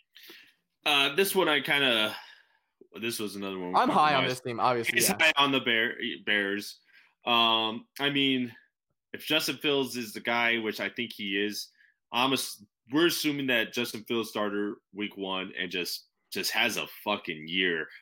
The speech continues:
Speaker 1: Might even get rookie of the year. Uh, the way everyone's high on him, the Bear fans are high on him. I think he's, like, the third and fourth most sold jersey.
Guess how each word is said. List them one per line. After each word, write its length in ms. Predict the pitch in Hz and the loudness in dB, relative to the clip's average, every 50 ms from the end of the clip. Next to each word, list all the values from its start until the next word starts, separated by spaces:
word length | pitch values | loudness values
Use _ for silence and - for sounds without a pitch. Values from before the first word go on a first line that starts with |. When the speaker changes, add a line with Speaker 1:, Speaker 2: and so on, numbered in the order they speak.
| _ _ | _ _
Speaker 1:
Might 240 | 104 120 123 127 120 | 0 0 2 0 0
even 160 | 110 104 98 | -2 -4 -2
get 180 | 92 110 104 90 | 0 -2 0 0
rookie 280 | 110 113 - - 101 92 | -2 -4 -4 -4 -6 -4
of 80 | 87 | -4
the 60 | 90 | -4
year. 300 | 98 101 107 104 104 98 | -2 0 0 0 0 0
Uh, 80 | 95 98 95 - | -2 -2 -4 -6
the 80 | 101 | -6
way 260 | 101 120 123 123 120 | -2 0 2 2 2
everyone's 400 | 117 113 113 107 104 101 95 95 | 2 0 0 -2 -4 -6 -6 -6
high 180 | - - 120 113 | -4 0 0 0
on 160 | 113 113 113 | 0 0 -2
him, 140 | 113 107 104 - _ _ _ _ | -4 -6 -6 -10 _ _ _ _
the 100 | - 98 - - | -12 -12 -4 0
Bear 220 | 117 117 120 120 | 2 2 2 0
fans 320 | 117 - 123 117 113 107 110 | 0 -2 -2 -2 -2 0 -4
are 100 | 107 107 | -4 -2
high 160 | 113 110 110 | 0 0 0
on 100 | 110 110 | 0 0
him. 100 | 107 101 | -2 -2
I 100 | 107 110 | -4 -4
think 160 | - 135 123 | -4 -4 -4
he's, 260 | 135 143 135 123 - | -2 -4 -4 -2 -2
like, 180 | 123 110 101 - - _ _ _ _ _ - | -2 -2 -2 -2 -6 _ _ _ _ _ -6
the 100 | 117 - - - | -6 -6 0 0
third 200 | 127 131 135 135 | 2 4 4 4
and 100 | 127 127 - | 2 -2 -2
fourth 300 | - 123 123 123 120 - | -2 0 0 0 -2 -6
most 320 | 117 107 110 113 110 - - | -4 -2 -2 -2 -2 -4 -6
sold 240 | 120 113 113 107 | -6 -6 -6 -6
jersey. 540 | - - 107 107 104 104 - 110 107 104 - | -6 -4 -4 -4 -4 -4 -6 -6 -6 -6 -8